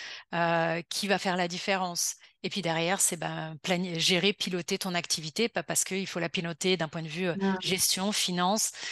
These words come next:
Speaker 1: euh, entre les revenus, les investissements que t'as, bah, comment, et puis les mois où c'est peut-être un petit peu, euh, finalement, où t'as peut-être plus de revenus et puis d'autres, t'en as moins,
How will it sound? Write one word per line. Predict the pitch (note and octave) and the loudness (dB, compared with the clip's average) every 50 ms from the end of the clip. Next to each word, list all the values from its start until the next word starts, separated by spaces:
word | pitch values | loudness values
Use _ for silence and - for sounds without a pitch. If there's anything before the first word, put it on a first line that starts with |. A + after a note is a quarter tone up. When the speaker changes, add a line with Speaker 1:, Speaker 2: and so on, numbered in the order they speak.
| - - - - - | -8 -10 -12 -10 -4
Speaker 1:
euh, | F3 E3 E3 E3 E3 D#3+ D#3+ D#3+ E3+ | -2 0 2 2 2 2 2 0 -2
entre | F#3 F3+ E3 - - G3 | -2 -4 -6 -2 0 2
les | F#3+ F#3 F#3 F#3 | 2 4 4 4
revenus, | F3 F#3+ F3 E3 G3 G3 G3 | 2 2 0 0 0 0 0
les | F#3 E3+ E3 | 2 2 2
investissements | F3+ E3+ F3 F3 - - - - E3+ - - G3 F3 F3 | 0 0 0 -2 -2 -2 -2 2 2 2 2 2 -2 -4
que | - F#3 | -4 -8
t'as, | E3 - G3 F#3 F3+ | -4 0 2 2 2
bah, | E3+ D#3+ | 2 0
comment, | - - G#3 G3 G3+ G3+ G3+ G3+ F#3+ - - - - - - | 0 0 0 2 2 2 0 0 -2 -8 -14 -18 -18 -14 -4
et | - F#3 F3 | -2 -2 0
puis | - - G3+ | 0 0 4
les | F#3+ G3 | 4 4
mois | F#3 G3+ G3+ G3+ G3+ G3+ G3+ | 4 6 6 6 6 6 6
où | F3+ | 4
c'est | - - G3 - | 2 0 0 0
peut-être | F#3 F3 F#3+ F#3+ G3 - - | -2 0 2 2 2 2 -2
un | F3+ | -4
petit | D#3+ - - F3 | -2 -2 -4 -4
peu, | - - G3 G3 G3 F#3+ | -2 -2 0 2 2 2
euh, | E3+ D#3+ | 2 2
finalement, | - - F#3 F3 F3 F3 F#3 F#3 F#3+ F#3 | 0 -2 0 0 0 0 0 -2 -2 -2
où | F3 F3 | -4 -2
t'as | - - E3 | -2 -2 -2
peut-être | - - - D#3+ - | -2 -4 -8 -8 -4
plus | - G3+ F#3+ | 0 2 2
de | G3 | 4
revenus | F#3 F#3 F#3 E3+ F3 F#3+ G3 G3 F#3+ | 4 2 2 2 2 0 2 2 0
et | E3+ | 0
puis | - F#3+ | 0 0
d'autres, | F3 F#3+ - - F3+ | 0 -2 -2 -2 -4
t'en | - F3+ F3 | -4 -2 -2
as | E3+ | 0
moins, | E3+ F3+ G#3 A3 | 2 2 2 2